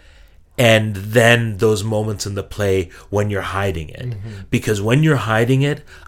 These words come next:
Speaker 1: I feel the tension of you hiding it,
Speaker 2: Mm.
Speaker 1: of you managing it, of you containing it.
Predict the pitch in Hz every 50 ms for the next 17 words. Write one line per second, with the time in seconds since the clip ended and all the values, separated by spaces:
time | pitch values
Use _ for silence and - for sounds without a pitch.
0 | - - 117 110 104 - - - 117 113 110 107 98 92 95 - - 101 - 98
1 | 113 117 113 107 - - - - 90 80 82 85 - - - - - - - -
2 | - - 127 104 104 107 107 113 104 90 90 95 98 92 85 90 82 78 82 78
3 | - - - - 135 120 110 104 98 95 - - 120 104 101 104 104 107 113 113
4 | 110 110 107 104 107 104 104 - - - - - - - - - - - - 104
5 | 110 117 120 107 107 107 98 101 95 82 80 85 82 82 - - - - - -
6 | - - - - - 123 113 104 117 120 113 107 - - 113 110 107 101 - -
7 | 98 113 110 107 101 101 92 87 - - - - -